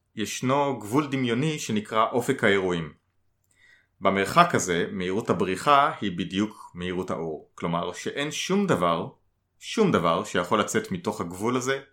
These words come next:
החוצה, אפילו לא האור בעצמו, כך שאי אפשר לקבל שום מידע על מה שקורה בסינגולריות וסביבה.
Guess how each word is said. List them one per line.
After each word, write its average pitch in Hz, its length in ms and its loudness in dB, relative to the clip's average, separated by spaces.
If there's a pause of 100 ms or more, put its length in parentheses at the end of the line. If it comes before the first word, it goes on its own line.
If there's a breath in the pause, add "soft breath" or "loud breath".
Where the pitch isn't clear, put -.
(140)
החוצה, 92 440 -6 (400)
אפילו 131 320 -2
לא 110 400 4
האור 92 320 -2
בעצמו, 90 400 0 (260)
כך - 160 -10
שאי 131 220 -8
אפשר 127 180 -6
לקבל 101 340 -4
שום 135 220 -8
מידע 127 360 0 (420 soft breath)
על 92 160 -2
מה 95 180 2
שקורה 90 720 -2 (560)
בסינגולריות 90 1000 0
וסביבה. 80 520 -8